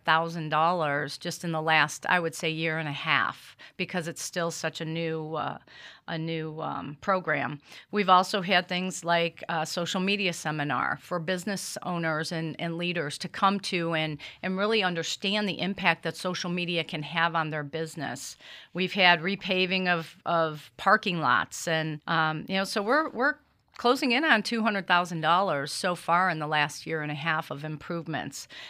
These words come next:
As far as parks and recreation, they have visited every park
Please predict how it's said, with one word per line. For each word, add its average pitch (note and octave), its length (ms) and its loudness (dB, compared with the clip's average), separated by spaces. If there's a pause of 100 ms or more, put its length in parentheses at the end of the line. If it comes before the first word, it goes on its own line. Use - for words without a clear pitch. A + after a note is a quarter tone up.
(100)
As F#3 120 -2
far G3+ 160 6
as G3 120 4
parks G3+ 360 2
and F3+ 120 -2
recreation, E3+ 840 0
they G3+ 160 4
have G#3 180 -4
visited E3+ 600 -4 (140)
every G3+ 540 0 (120)
park D#3 420 2